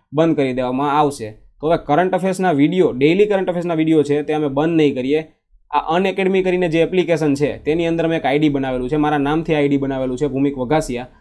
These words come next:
તમે અનએકેડમીની એપ ડાઉનલોડ કરીને તમે આ આઈ ડીમાં, અ, મને ફોલો કરી શકો છો, જ્યાં તમને ડેઇલી કરંટ અફેર્સના વીડિયોની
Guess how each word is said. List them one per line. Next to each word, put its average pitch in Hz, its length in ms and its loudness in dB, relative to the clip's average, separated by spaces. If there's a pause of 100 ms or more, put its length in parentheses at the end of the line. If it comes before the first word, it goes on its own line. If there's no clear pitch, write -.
(220)
તમે 175 220 0
અનએકેડમીની 175 720 0
એપ 170 260 0
ડાઉનલોડ 156 460 2
કરીને 139 380 -2 (360)
તમે 156 140 -2
આ 151 180 -2
આઈ 143 120 2
ડીમાં, 156 500 0
અ, 139 220 -4
મને 143 260 0
ફોલો 143 320 -2
કરી 151 240 0
શકો 135 260 -6
છો, 131 120 -6
જ્યાં 139 280 -4
તમને 139 380 -2 (240)
ડેઇલી 156 200 2
કરંટ 147 280 -2
અફેર્સના 139 320 -4
વીડિયોની 139 500 0